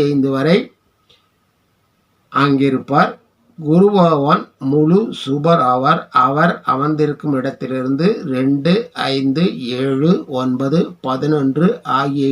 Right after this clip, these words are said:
இடங்களுக்கு நற்பலன்களை தருவார். குரு பார்க்க கோடி நன்மை என்பார்கள்.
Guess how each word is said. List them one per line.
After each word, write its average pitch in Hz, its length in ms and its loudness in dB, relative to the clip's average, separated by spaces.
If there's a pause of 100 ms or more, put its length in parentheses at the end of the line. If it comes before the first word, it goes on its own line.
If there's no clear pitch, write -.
இடங்களுக்கு 131 540 -2 (160)
நற்பலன்களை 135 640 -2 (120)
தருவார். 139 380 0 (1000)
குரு 196 280 4 (160)
பார்க்க 165 300 0 (380)
கோடி 196 440 2
நன்மை 151 340 2 (260)
என்பார்கள். 135 520 0